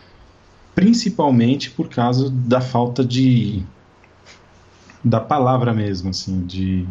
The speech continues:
de, da pregação ser centralizada em Jesus Cristo, e a pessoa vai concebendo um, um,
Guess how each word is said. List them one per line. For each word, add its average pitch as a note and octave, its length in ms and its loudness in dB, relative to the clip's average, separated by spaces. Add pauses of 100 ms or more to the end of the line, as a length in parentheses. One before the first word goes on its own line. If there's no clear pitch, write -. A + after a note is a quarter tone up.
(260)
de, F#2+ 380 0 (1120)
da B2 80 2
pregação C3 500 2
ser G#2+ 460 0
centralizada G#2 760 0
em G#2 80 2
Jesus G2 360 0
Cristo, B2 800 2 (340)
e A2 80 0
a G#2 60 2
pessoa A2+ 340 0
vai A2+ 160 2
concebendo G#2+ 920 0
um, G2+ 640 0 (800)
um, G2 640 2